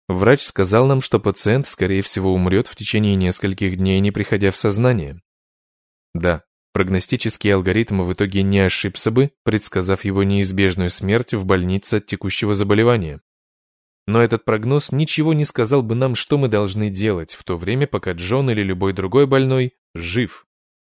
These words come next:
Когда мы думаем о жизни и смерти человека, мы не хотим вмешивать в это дело машины и алгоритмы.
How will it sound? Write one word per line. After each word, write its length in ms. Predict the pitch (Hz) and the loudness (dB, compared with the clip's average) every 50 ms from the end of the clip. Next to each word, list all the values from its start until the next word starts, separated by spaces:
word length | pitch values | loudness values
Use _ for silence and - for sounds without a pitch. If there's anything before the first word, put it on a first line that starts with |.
| _ _ _ _ _ _ _ - | _ _ _ _ _ _ _ -2
Когда 260 | 110 101 107 123 160 | 0 0 4 4 6
мы 120 | 175 175 160 | 6 6 4
думаем 360 | 139 160 165 160 156 143 131 | 4 4 4 4 4 2 2
о 60 | 117 | 2
жизни 400 | 107 117 143 147 120 113 104 98 | 2 2 2 0 0 0 -2 -2
и 20 | |
смерти 500 | 95 - - 101 117 139 139 117 - 104 | -2 -2 -4 -2 0 0 -2 -2 -4 -8
человека, 680 | 95 - - - 85 85 82 82 95 127 143 - - 85 | -6 -4 -4 -4 -2 -2 -2 -2 0 -2 -2 -2 -4 -6
мы 220 | 78 85 90 95 | -4 -2 -2 -2
не 120 | 95 101 95 | -2 -2 -2
хотим 380 | - - 101 - - 131 143 | 0 -2 -2 0 0 -2 0
вмешивать 560 | 131 104 95 101 123 139 - - 120 113 104 107 | 0 -2 0 0 0 0 2 2 0 0 0 0
в 60 | 107 | -2
это 180 | 127 - 117 | 0 0 -2
дело 240 | 101 101 123 131 117 | 0 2 4 4 4
машины 500 | 104 98 92 - - - 123 120 120 110 | 2 2 0 -2 0 0 0 2 2 2
и 60 | 104 | 4
алгоритмы. 680 | 101 98 98 92 98 92 101 104 - - 80 69 71 - | 4 2 2 2 0 0 0 -2 -4 -6 -12 -12 -12 -16